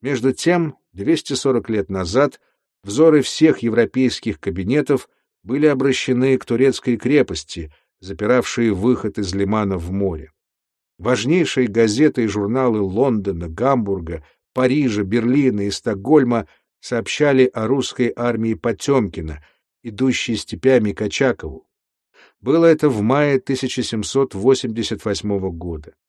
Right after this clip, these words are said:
К этому времени Суворов уже восемь месяцев находился преимущественно в Кинбурне.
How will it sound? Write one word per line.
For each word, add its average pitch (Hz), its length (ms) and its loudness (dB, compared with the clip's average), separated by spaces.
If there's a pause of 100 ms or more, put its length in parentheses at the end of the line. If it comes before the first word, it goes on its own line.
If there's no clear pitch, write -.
(500)
К - 60 -10
этому 113 260 0
времени 131 640 2 (240)
Суворов 139 520 2
уже 127 200 4
восемь 127 400 0
месяцев 123 580 -2
находился 110 640 -2
преимущественно 113 960 -2
в - 80 -12
Кинбурне. 87 720 -4